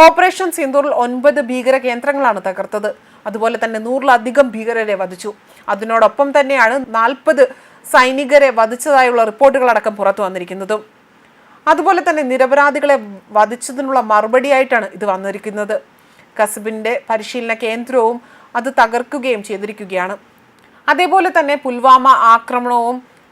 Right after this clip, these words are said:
കാണ്ഡഹാർ വിമാന റാഞ്ചലും ഒക്കെ നടത്തിയ ഭീകരരെ വധിക്കാൻ കഴിഞ്ഞു.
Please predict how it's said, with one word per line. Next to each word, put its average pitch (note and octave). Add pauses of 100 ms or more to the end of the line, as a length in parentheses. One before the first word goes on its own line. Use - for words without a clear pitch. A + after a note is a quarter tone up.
കാണ്ഡഹാർ A#3
വിമാന A#3
റാഞ്ചലും A#3
ഒക്കെ D#4
നടത്തിയ B3+
ഭീകരരെ A3+
വധിക്കാൻ G#3 (320)
കഴിഞ്ഞു. F3+